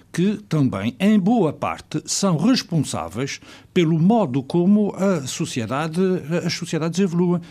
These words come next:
Esta, as categorias, as políticas que nós adotamos é que são re-, as primeiras grandes responsáveis pelo modo como a, a, as sociedades evoluem.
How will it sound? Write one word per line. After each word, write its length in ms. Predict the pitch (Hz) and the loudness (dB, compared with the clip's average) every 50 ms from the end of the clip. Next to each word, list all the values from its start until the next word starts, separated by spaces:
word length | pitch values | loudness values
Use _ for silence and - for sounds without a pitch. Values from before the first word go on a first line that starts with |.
| - - | -16 -8
Esta, 320 | - 127 - - 139 - 165 | -6 -6 -4 -4 -6 -4 -4
as 120 | 156 - | -4 -4
categorias, 520 | - 135 - - - 120 143 185 196 165 | -6 -8 -10 -8 -8 -4 -2 0 0 0
as 120 | 165 165 - | 0 -4 -4
políticas 580 | - - 147 139 160 214 - - - - 151 | -4 -6 -4 0 0 0 0 -2 -4 -4 -4
que 140 | - - 151 | -2 -2 -2
nós 260 | 135 151 147 123 104 | 0 0 -2 -2 -4
adotamos 480 | 113 90 101 107 - 175 196 208 196 - | -6 -6 -8 -6 -4 -2 -2 0 0 -2
é 40 | 170 | -6
que 40 | - | -6
são 140 | - 120 117 | -6 -8 -6
re-, 460 | - 170 - - 135 - - 151 147 | -6 -6 -6 -6 -10 -8 -6 -6 -6
as 100 | - - | -6 -6
primeiras 520 | - 143 139 147 165 156 135 113 120 98 | -6 -4 -2 0 0 0 -2 -2 -4 -4
grandes 300 | 113 139 151 151 127 98 | -4 -4 -2 -2 -2 -2
responsáveis 760 | 98 131 156 147 - 131 117 - - 131 151 156 196 214 - - - - - - _ | -2 -4 -6 -6 -4 -6 -6 -4 -4 -6 -4 -4 -4 -6 -6 -8 -14 -20 -20 -8 _
pelo 220 | - 220 185 185 | -2 0 2 2
modo 400 | 156 165 214 254 247 156 117 127 | 2 4 4 2 2 0 -2 -6
como 440 | 120 - 143 131 135 165 180 180 - - | -4 -2 -2 0 0 0 0 -2 -2 -4
a, 500 | 160 165 139 131 135 117 156 165 156 - | -4 -4 -4 -4 -6 -6 -4 -6 -4 -4
a, 40 | 170 | -4
as 60 | 165 | -4
sociedades 520 | - 175 160 - 160 127 139 151 147 - 180 | -4 -6 -6 -4 -6 -4 -4 -6 -4 -2 -2
evoluem. 500 | 185 180 175 175 170 165 147 139 131 | 0 0 2 2 2 2 2 0 -2